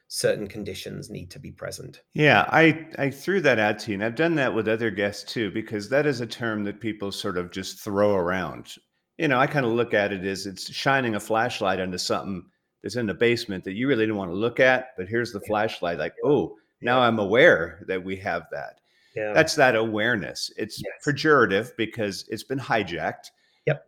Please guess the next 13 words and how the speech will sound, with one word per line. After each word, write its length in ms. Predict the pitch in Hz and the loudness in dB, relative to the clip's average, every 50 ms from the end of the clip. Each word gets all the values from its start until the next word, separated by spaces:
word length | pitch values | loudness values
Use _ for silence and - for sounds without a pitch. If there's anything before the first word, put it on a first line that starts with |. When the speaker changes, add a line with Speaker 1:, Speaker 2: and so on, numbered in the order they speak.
| - _ | -2 _
Speaker 2:
But 180 | 147 139 123 | 2 2 2
everything 500 | - 151 170 190 226 190 - - 156 139 | 4 2 2 4 2 0 2 0 -2 0
that 140 | 127 120 110 | 0 0 -2
you've 180 | 120 131 135 120 | -2 -2 -2 -4
explained 500 | 107 - - - - 120 117 120 117 113 | -6 -6 -6 -6 -4 -2 0 0 -2 -4
to 80 | - 101 | -6 -6
me 420 | 98 107 131 143 127 101 101 107 | -6 -4 -4 -2 -2 -2 -2 -2
is 360 | 95 - - 98 107 101 95 | -4 -6 -6 -6 -6 -6 -8
that 300 | - 104 101 101 98 92 - _ _ _ | -6 -6 -4 -4 -4 -6 -8 _ _ _
what 300 | 113 110 123 127 - - | -10 -8 -8 -8 -8 -8
your 140 | 143 156 156 | -4 -4 -4
goal 480 | 123 104 - 113 110 131 156 165 110 80 | -4 -4 -4 -2 -2 0 0 -2 -2 -4
is, 340 | 78 82 95 104 - - | -4 -4 -6 -8 -10 -14